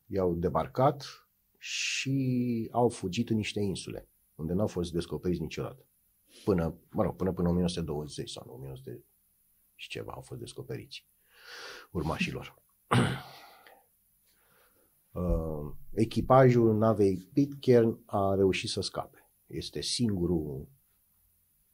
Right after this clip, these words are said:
singura, singura întâmplare, singurul exemplu de evadare organizată care a reușit în istorie.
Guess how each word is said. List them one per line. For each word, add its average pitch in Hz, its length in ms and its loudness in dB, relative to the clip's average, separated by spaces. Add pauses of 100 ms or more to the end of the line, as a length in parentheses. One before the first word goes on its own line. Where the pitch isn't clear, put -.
(120)
singura, 85 680 -4
singura 78 840 -8 (1200)
întâmplare, 76 580 -6
singurul 82 300 -6
exemplu 71 640 -8 (760)
de 76 380 -6
evadare 71 540 -4
organizată 65 800 -10 (600)
care 67 180 -6
a 67 40 -6
reușit - 480 -8 (220)
în - 100 -12
istorie. - 420 -12